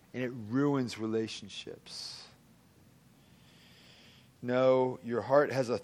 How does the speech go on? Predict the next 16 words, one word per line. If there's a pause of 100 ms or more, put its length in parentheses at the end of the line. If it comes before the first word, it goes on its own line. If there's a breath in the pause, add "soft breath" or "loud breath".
hunger
and
thirst
that
only
Jesus
Christ
can
satisfy. (960)
Men, (640)
women. (1160 soft breath)
And
he
can (400 loud breath)
overflowingly, (160 loud breath)
forever